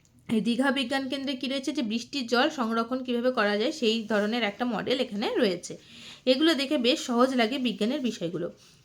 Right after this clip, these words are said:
বেশ মজা করে বোঝা যায়, জানা যায়। এছাড়া দেখো বর্ধমান, পুরুলিয়াতেও বিজ্ঞান কেন্দ্র রয়েছে। তাহলে দীঘা ছাড়া কোথায় কোথায় বিজ্ঞান কেন্দ্র রয়েছে?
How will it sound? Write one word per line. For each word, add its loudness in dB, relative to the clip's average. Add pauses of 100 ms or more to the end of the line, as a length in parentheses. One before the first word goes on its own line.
(120)
বেশ 0
মজা 2
করে 4
বোঝা 4
যায়, 2
জানা -2
যায়। -10
এছাড়া 0
দেখো 2
বর্ধমান, 0
পুরুলিয়াতেও 0
বিজ্ঞান -2
কেন্দ্র -2
রয়েছে। 0
তাহলে 0
দীঘা 0
ছাড়া 0
কোথায় -2
কোথায় 0
বিজ্ঞান -2
কেন্দ্র -2
রয়েছে? 4